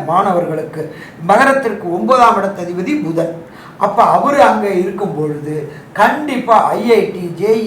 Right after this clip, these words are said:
இ இ, நீட்டு, அதே போல அரசு உத்தியோகமான யூ பி எஸ் சி,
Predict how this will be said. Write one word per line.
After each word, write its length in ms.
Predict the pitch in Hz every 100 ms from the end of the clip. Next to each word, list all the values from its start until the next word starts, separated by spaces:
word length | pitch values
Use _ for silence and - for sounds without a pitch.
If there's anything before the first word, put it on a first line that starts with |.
| 196
இ 20 | 170 180
இ, 40 | 175 165
நீட்டு, 460 | 202 233 - 196 190 160 - - - -
அதே 140 | 202 226
போல 140 | 220 185 190
அரசு 220 | 254 269 240
உத்தியோகமான 520 | 196 202 196 185 185 180
யூ 60 | 247 -
பி 80 | 226
எஸ் 100 | 196
சி, 60 | 180